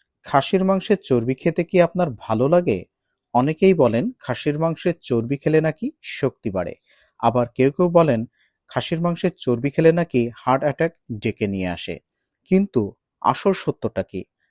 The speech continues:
আজকের ভিডিওটিতে আমরা আপনাদেরকে জানাবো যে খাসির মাংসের চর্বি খেলে শরীরে কি ঘটে, অর্থাৎ খাসির মাংসের চর্বি খেলে শরীরে কি কি উপকার হয়, কি কি ক্ষতি হয় এবং এ ব্যাপারে চিকিৎসকদের মতামত কি এবং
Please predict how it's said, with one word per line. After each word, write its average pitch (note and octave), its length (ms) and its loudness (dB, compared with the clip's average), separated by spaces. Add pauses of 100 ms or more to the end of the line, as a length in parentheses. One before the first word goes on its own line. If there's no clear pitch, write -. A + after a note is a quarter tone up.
(180)
আজকের B2 460 0
ভিডিওটিতে E3+ 580 0
আমরা A2 300 -2
আপনাদেরকে A#2 480 -4 (160)
জানাবো G#2 640 -6
যে G#3+ 120 -2 (360)
খাসির - 400 -2
মাংসের E3 400 -4
চর্বি A#2+ 340 -4
খেলে D#3 260 0
শরীরে A#2 440 -2 (120)
কি A#2+ 160 -2
ঘটে, G#2 300 -6 (100)
অর্থাৎ B2 360 -2 (680)
খাসির D3+ 280 -2
মাংসের D#3+ 280 -2
চর্বি B2 380 -2
খেলে D#3 240 2
শরীরে C#3 440 2
কি B2+ 160 -4
কি B2 140 -2 (140)
উপকার C#3 420 0
হয়, F#3+ 240 2 (340)
কি B2 120 0
কি - 140 -6
ক্ষতি C3 360 -4
হয় F3+ 300 4
এবং B2+ 280 0 (340)
এ C3+ 100 6
ব্যাপারে E3 400 4
চিকিৎসকদের D#3+ 800 -2
মতামত A#2+ 640 -2
কি G3 80 -2 (100)
এবং C3+ 340 2